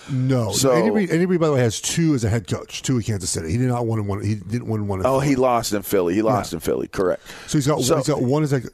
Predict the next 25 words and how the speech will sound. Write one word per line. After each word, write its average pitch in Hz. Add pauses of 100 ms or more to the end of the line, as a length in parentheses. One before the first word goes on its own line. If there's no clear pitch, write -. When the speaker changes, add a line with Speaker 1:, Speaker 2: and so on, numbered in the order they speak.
(100)
Speaker 1:
I, 180 (100)
I 214
think 269
that 262
it's 196
realistic 180
that 139
if, 131
if 139
he 160
stays 156
five 156
more 147
years, 123
the 113
Chiefs -
win 104 (140)
two 127
of 113
the 104
five, -
right? 123
Speaker 2:
Yeah, -
Speaker 1:
It's -
a -